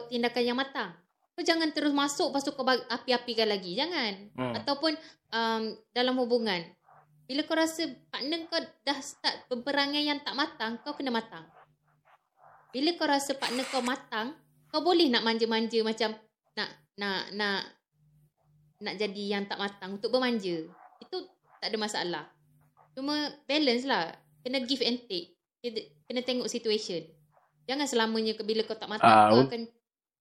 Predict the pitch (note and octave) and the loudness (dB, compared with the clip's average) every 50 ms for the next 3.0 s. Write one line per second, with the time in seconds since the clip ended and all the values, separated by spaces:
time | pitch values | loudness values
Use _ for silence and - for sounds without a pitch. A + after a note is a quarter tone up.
0 | _ _ - C4 C4+ C4+ B3+ A#3 F#3+ A3 A3 A3+ A3 A#3 A3 - G#3+ - - A3 | _ _ 0 4 4 4 4 2 -2 -4 -4 -2 -2 -2 -4 -4 -6 -10 -12 -8
1 | - A3 G#3 G#3 G3+ F#3+ F3 G3+ G#3 G3+ - F#3 F3 F3 E3 - - - _ _ | -6 -4 -4 -4 -4 -6 -6 -6 -6 -8 -10 -12 -12 -12 -14 -16 -20 -20 _ _
2 | - A3 - B3 B3 A#3+ B3 A#3+ A#3+ - - G3+ F#3+ F#3+ F#3 F3 F3 E3+ - | -12 -8 -4 -4 -2 0 0 -2 -2 -4 -6 -6 -6 -6 -6 -8 -8 -10 -14